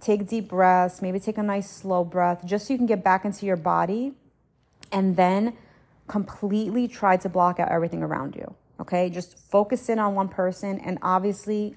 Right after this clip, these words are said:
eye contact is key. When you are eye, giving eye contact with somebody, when you're tuning into their soul, and you're just, you're zoomed in to that conversation, it, it just shows your focal point and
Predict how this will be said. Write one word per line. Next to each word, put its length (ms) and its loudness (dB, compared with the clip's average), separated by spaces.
eye 180 4
contact 720 -2
is 140 -10
key. 420 -6
When 220 0
you 120 2
are 180 6
eye, 200 4
giving 280 0
eye 180 2
contact 420 -2
with 80 -6
somebody, 400 -2
when 160 -2
you're 160 -2
tuning 420 -4
into 240 -6
their 140 -2
soul, 640 2
and 420 0
you're 300 0
just, 360 -6
you're 300 4
zoomed 460 6
in 480 0
to 220 -2
that 200 6
conversation, 920 -4
it, 260 -2
it 120 -2
just 220 -6
shows 360 2
your 100 -2
focal 380 0
point 440 -2
and 320 -2